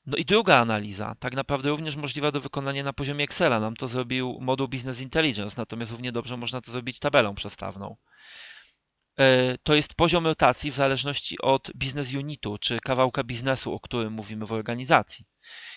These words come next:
Ja tutaj znów nie mogłem podać na dole, natomiast pod każdym z tych słupków macie państwo podpis konkretnego business unitu, za który odpowiada konkretny menadżer. No i zobaczcie, że mamy problem tak naprawdę bardzo poważny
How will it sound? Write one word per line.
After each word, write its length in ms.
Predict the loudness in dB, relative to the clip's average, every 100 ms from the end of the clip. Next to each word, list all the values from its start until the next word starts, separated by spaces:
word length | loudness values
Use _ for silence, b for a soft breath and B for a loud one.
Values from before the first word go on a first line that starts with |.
| B
Ja 100 | -4
tutaj 220 | 2 0
znów 240 | 0 -4
nie 80 | -2
mogłem 260 | -2 -2 0
podać 300 | 2 2 0
na 120 | 0
dole, 260 | 2 2 2
natomiast 320 | -2 -8 -8
pod 140 | -4
każdym 320 | 4 4 2
z 60 | -8
tych 140 | -10
słupków 520 | -6 -6 -4 -4 -4 -6 B B -10
macie 180 | -8 -4
państwo 280 | -4 -4
podpis 380 | -2 -2 -2 -10
konkretnego 500 | -6 -4 -4 -2 -2
business 340 | -4 -6 -6 -6
unitu, 340 | -6 -4 -4
za 100 | -6
który 160 | -4 -6
odpowiada 300 | -2 -4 -2
konkretny 380 | -4 -6 -6
menadżer. 500 | -4 2 2 2 -8 -10 B B B B -6
No 60 |
i 40 | 0
zobaczcie, 360 | 2 2 0
że 100 | 0
mamy 220 | 0 0
problem 480 | 2 4 6 2 0
tak 140 | -2 -4
naprawdę 360 | -4 -4 -6
bardzo 420 | 2 6 6 4
poważny 640 | -2 -2 -4 -6 -6 -6